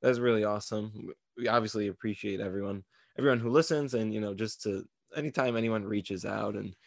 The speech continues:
you know, lets us know, like, you know, they listen to it at school or on the train or during their commute or their workout or whatever, it's just, it, it's a really cool feeling 'cause, you know, we just sit here and record it and,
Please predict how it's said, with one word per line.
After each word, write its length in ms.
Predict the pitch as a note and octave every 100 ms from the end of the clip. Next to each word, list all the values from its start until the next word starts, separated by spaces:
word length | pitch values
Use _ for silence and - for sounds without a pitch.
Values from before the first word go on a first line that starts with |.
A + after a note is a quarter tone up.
| _ -
you 100 | A2
know, 80 |
lets 220 | G#2 G#2+ G2
us 120 | -
know, 160 | G#2 G2+
like, 240 | F2+ -
you 120 | - G#2
know, 60 |
they 80 | -
listen 260 | A2 A2+ G#2
to 140 | G2+
it 140 | G#2 -
at 180 | -
school 400 | - - C#3 C3+ A2+
or 180 | G2 F#2+
on 120 | G#2+
the 80 | G2
train 440 | - A#2+ A#2+ A2+
or 60 | G#2
during 200 | A2 A2
their 100 | G#2+
commute 500 | - G2+ A2 G#2 G2
or 60 |
their 140 | G#2+ G#2+
workout 560 | G2+ G#2+ G#2 A2+ A2 G2+
or 100 | G#2
whatever, 460 | G2 G2 F#2+ G2+ G#2
it's 180 | -
just, 300 | - F#2+ - - - - _ _ _ _ _ _ _ -
it, 220 | - C3+ -
it's 240 | F3+ F3
a 40 | A3
really 200 | A#3+ G#3
cool 180 | F#3+ F3
feeling 340 | F3 D#3+ A2+
'cause, 140 | G#2+
you 80 | A#2+
know, 140 | B2+ B2
we 120 | B2+
just 200 | A#2+ B2+
sit 160 | - A#2+
here 260 | A#2 A2+
and 100 | G#2+
record 380 | G2+ - G#2+ G#2
it 140 | G2+ G#2
and, 280 | A2 F#2+